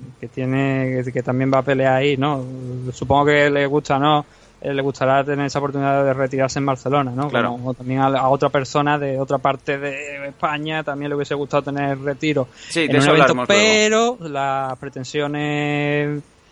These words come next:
Speaker 1: ah, en
Speaker 2: De
Speaker 1: el
Speaker 2: eso,
Speaker 1: contrato
Speaker 2: sí.
Speaker 1: pidiendo algunas cláusulas,
Speaker 2: De eso,
Speaker 1: pues,
Speaker 2: de eso
Speaker 1: no.
Speaker 2: hablaremos después, que yo tengo buena información. Bueno, aparte, Mar Gómez Lufo, que creo que lo has comentado,
Speaker 1: Sí.
Speaker 2: eh, War of Titans es un eventazo realmente. Si vais a estar por Barcelona el veintitrés de septiembre, eh, tenéis que ir a, al Paseo del Vallebrón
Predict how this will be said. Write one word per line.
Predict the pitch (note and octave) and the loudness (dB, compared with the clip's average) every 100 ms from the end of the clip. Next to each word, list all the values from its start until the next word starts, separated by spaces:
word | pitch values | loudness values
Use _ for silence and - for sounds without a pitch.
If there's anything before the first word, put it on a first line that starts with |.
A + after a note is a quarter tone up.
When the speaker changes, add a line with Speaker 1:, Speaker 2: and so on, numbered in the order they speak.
| _ _ - | _ _ -4
Speaker 1:
ah, | C#3+ C#3+ D3 | 0 2 2
en | D3 | 2
Speaker 2:
De | |
Speaker 1:
el | G3+ | 2
Speaker 2:
eso, | D#3 | 2
Speaker 1:
contrato | C#3+ D#3 D#3 D3+ | 0 0 0 2
Speaker 2:
sí. | D3+ D3 | 0 0
Speaker 1:
pidiendo | D3 D3 D3+ | -4 -2 2
algunas | C#3+ D#3 D3+ C#3+ | 2 2 2 0
cláusulas, | E3 D#3 D#3+ E3+ E3 F#3+ | 2 2 2 2 8 8
Speaker 2:
De | |
eso, | C4 | 10
Speaker 1:
pues, | A#3 G3 - | 8 6 4
Speaker 2:
de | - | 4
eso | - | 6
Speaker 1:
no. | A3 | 8
Speaker 2:
hablaremos | F#3 E3+ E3+ D#3+ | 8 8 6 6
después, | D3+ E3 G3+ E3 | 6 6 2 4
que | D3+ | 4
yo | D3+ | 6
tengo | D3+ D3 | 4 4
buena | C#3+ C#3 C3 | 4 4 2
información. | A#2+ B2 A#2 A2+ A2+ A2 - - - | 2 0 0 -2 -4 -4 -16 -20 0
Bueno, | E3+ | 2
aparte, | D3 A#2 C#3+ | 4 4 4
Mar | B2 B2 | 6 6
Gómez | C3 A#2+ A#2 | 6 2 0
Lufo, | C#3 F3 | -4 -2
que | B2 | -2
creo | B2 | 0
que | |
lo | C3+ | 0
has | B2+ | 0
comentado, | C3+ A2+ B2+ D#3+ A3 - - - - | -2 0 2 2 0 -6 -20 -20 -14
Speaker 1:
Sí. | F3+ | 0
Speaker 2:
eh, | A2+ A2+ G#2+ G#2+ | 2 4 2 2
War | A#2 D3 | 2 2
of | - | 0
Titans | C#3+ C#3+ A2 | 0 0 -4
es | A2 B2+ | -8 -6
un | C3+ | -4
eventazo | C3+ A#2+ G#2+ B2+ B2+ | -2 -2 0 0 0
realmente. | G#2+ G#2 G#2+ G#2+ | -2 -2 -2 -6
Si | B2+ | -2
vais | G#2+ A2+ | -2 -2
a | |
estar | G#2+ A2+ | -4 -4
por | A2+ | 0
Barcelona | A2 - A2 A2+ A#2+ | -2 -2 -4 0 0
el | A2 | 0
veintitrés | A#2 A2+ A2+ A2+ A2 | -2 -4 -4 -4 -4
de | A2+ | -2
septiembre, | A#2 - A2+ A2+ C#3+ D3+ A#2 G#2 G#2 G#2 | -4 -2 -2 0 2 2 2 2 0 -2
eh, | G2+ | -4
tenéis | G#2+ G#2 G#2+ | -4 -4 -6
que | - A#2 | -4 -4
ir | A#2 C3+ | 0 2
a, | B2 G2+ G2+ | 4 4 0
al | - G2+ G2+ G2 | -4 -2 -4 -4
Paseo | - G2+ A#2 | -6 -4 -2
del | B2 A#2+ | -2 0
Vallebrón | A#2 G#2+ A#2+ F#3 | 0 0 -2 -2